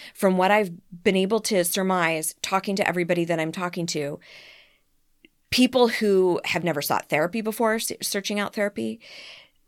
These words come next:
people who have always kind of had their shit together and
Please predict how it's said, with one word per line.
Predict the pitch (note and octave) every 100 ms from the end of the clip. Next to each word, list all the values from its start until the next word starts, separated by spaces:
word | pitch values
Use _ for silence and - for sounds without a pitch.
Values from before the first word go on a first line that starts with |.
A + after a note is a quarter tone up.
| _ _ - -
people | G#3+ F3+ F#3
who | F#3+ G#3 F3 E3 E3 E3 - -
have | F#3 D#3 -
always | F3+ F#3 F#3
kind | F#3
of | D3
had | - F#3+ F3+
their | F3
shit | - -
together | F#3 F#3+ F#3+ F#3
and | E3